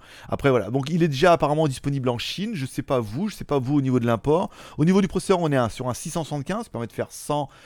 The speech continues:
quatre-vingt mille au niveau d'Antutu. Le téléphone, il est pas mal, il est séduisant avec ce, cette espèce de plein écran, pas mal de caméras à l'arrière et surtout une petite caméra pop-up qui pourrait faire un petit peu la différence.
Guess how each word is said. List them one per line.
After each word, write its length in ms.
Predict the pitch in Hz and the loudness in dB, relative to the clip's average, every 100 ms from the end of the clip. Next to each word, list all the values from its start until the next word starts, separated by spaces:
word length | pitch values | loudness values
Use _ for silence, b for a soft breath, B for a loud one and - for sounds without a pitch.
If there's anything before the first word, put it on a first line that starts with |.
| b | b
quatre-vingt 360 | - - 139 131 | -8 -4 -2 0
mille 180 | 135 131 | 0 0
au 100 | 120 | -2
niveau 200 | 113 117 | -2 -4
d'Antutu. 440 | 120 - - 208 B B B B | -4 -6 -4 -2 B B B B
Le 100 | - | 0
téléphone, 300 | 214 302 415 349 | 4 6 6 6
il 80 | |
est 60 | 311 | 6
pas 140 | 240 | 6
mal, 220 | 240 294 220 | 6 6 6
il 100 | 190 | 4
est 40 | |
séduisant 460 | - 196 202 254 240 | 2 0 2 2 4
avec 180 | 160 | 2
ce, 220 | - 151 135 B - | 2 2 0 B -8
cette 100 | 139 | -2
espèce 340 | 160 - 196 | 0 4 6
de 100 | 139 | 6
plein 300 | 131 - 196 180 | 4 6 6 6
écran, 500 | - - 170 214 240 | 2 2 2 2 2
pas 160 | 185 | 2
mal 160 | 180 185 | 2 2
de 60 | |
caméras 360 | 170 170 156 143 | 2 2 4 4
à 20 | |
l'arrière 360 | 139 123 160 190 | 4 4 2 0
et 40 | |
surtout 180 | - - | -6 -10
une 40 | |
petite 220 | - 135 - | -10 -10 -2
caméra 360 | 135 127 120 | 0 2 0
pop-up 440 | - 107 139 180 - | 0 2 2 2 -2
qui 320 | - 349 370 _ - B B B _ | -10 -10 -10 _ -16 B B B _
pourrait 160 | 165 170 | -2 0
faire 180 | 226 185 | 2 0
un 60 | |
petit 160 | 139 160 | -2 0
peu 100 | 226 | 2
la 80 | 165 | 2
différence. 480 | 143 - - - | -2 -6 -8 -18